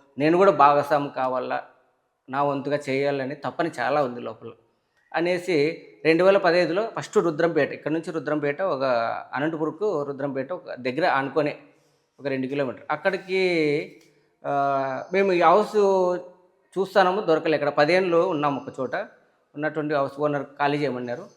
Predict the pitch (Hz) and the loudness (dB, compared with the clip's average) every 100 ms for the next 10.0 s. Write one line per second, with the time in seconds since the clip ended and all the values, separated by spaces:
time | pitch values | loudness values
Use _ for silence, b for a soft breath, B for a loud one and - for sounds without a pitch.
0 | _ _ _ _ _ 151 160 156 151 160 | _ _ _ _ _ -2 0 0 0 -4
1 | 202 165 143 127 120 - _ _ _ _ | -8 -8 -8 -10 -12 -16 _ _ _ _
2 | - 147 151 147 135 151 147 151 - 151 | -4 0 2 0 -4 -6 -4 -8 -2 -2
3 | 160 180 202 220 _ _ _ 127 143 123 | 0 -4 -8 -12 _ _ _ -8 -4 -2
4 | 107 110 131 _ _ _ _ _ _ _ | -4 -8 -16 _ _ _ _ _ _ _
5 | _ _ _ 139 135 143 135 139 131 127 | _ _ _ -8 -4 -4 -4 -4 -6 -6
6 | 131 127 135 147 233 B - 185 240 196 | -6 -4 -4 -4 -6 B 2 4 6 8
7 | 196 214 180 - 160 120 123 214 349 - | 6 6 2 0 -2 0 -2 -2 -4 -12
8 | _ _ _ _ _ _ _ - 190 185 | _ _ _ _ _ _ _ -2 0 2
9 | 165 202 220 214 214 190 180 127 - | 4 6 6 6 6 6 6 4 -2